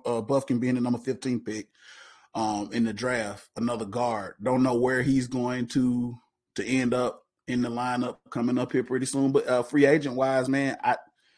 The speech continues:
listen, <laughs> you know, I think we're a little confused. Like, is this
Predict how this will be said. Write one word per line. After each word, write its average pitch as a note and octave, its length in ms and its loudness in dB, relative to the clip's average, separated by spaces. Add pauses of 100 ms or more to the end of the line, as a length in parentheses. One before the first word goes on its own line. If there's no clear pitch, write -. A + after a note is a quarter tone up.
(560)
listen, B2 500 6 (360)
<laughs> - 220 4 (1500)
you - 160 -2
know, C3 320 4 (240)
I C3+ 100 4
think F#3 520 2 (640)
we're F#3 180 10
a G3+ 40 8
little F#3 160 6
confused. D3+ 840 0 (360)
Like, C#3+ 280 2
is D3+ 200 4
this D#3+ 440 4